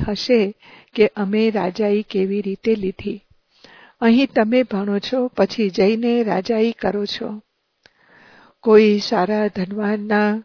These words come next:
ઘરમાં જન્મ લે છે, તો કહેવાય છે ને, "આમણે પાછલા જન્મમાં સારા કર્મ કર્યા છે,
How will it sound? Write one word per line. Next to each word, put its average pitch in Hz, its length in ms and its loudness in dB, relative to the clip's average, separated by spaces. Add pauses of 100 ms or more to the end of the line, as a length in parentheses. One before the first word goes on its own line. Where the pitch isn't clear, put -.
ઘરમાં 208 540 0
જન્મ 208 360 -2
લે 208 200 2
છે, 220 340 -6 (880)
તો 240 120 10
કહેવાય 226 520 2
છે 226 220 -6
ને, 277 220 -10 (480)
"આમણે 226 400 2
પાછલા 240 500 0
જન્મમાં 214 580 -2
સારા 202 400 -4
કર્મ 196 380 -6
કર્યા 196 440 -2
છે, - 340 -10